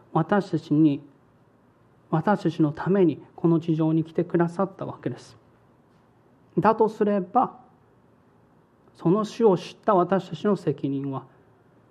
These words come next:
この偉大なへりくだられた王であるこの方の姿を覚えて、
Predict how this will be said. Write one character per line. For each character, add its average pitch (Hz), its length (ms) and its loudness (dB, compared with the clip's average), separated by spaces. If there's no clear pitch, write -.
こ - 140 2
の 170 120 6
偉 165 100 4
大 170 280 2
な 175 340 4
へ 175 140 2
り 175 140 4
く 175 100 0
だ 175 160 4
ら 175 120 4
れ 165 120 2
た 156 300 -4
王 220 240 6
で 156 120 0
あ 156 100 -2
る 156 100 0
こ - 180 0
の 196 140 4
方 - 360 -2
の 147 200 2
姿 160 500 0
を 160 140 0
覚 175 240 4
え 147 40 -6
て、 - 140 -10